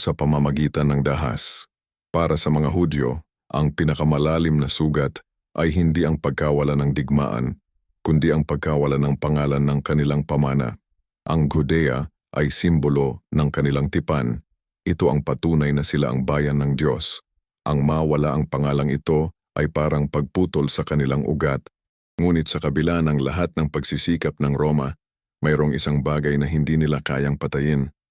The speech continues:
ang salita ng Diyos. Ang memorya ng Judea ay nanatiling buhay sa mga panalangin, sa bawat siyema Israel na binibigkas, at sa pag-asa ng Mesyas.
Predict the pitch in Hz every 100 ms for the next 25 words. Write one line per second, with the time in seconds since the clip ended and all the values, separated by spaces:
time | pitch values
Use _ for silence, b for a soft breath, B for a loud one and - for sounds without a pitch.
0 | _ _ 80 80 73 69 73 71 71 65
1 | 62 53 - - _ _ _ _ 76 76
2 | 73 73 87 87 85 80 71 76 67 76
3 | 76 67 - 76 71 69 65 76 73 73
4 | 73 80 78 71 71 73 69 69 71 78
5 | 69 69 69 65 64 - _ - - 69
6 | 73 71 71 - 78 76 71 73 76 65
7 | 64 69 65 73 69 67 - 67 - -
8 | _ _ _ - - - 69 67 - 82
9 | - 71 69 67 - 76 64 - -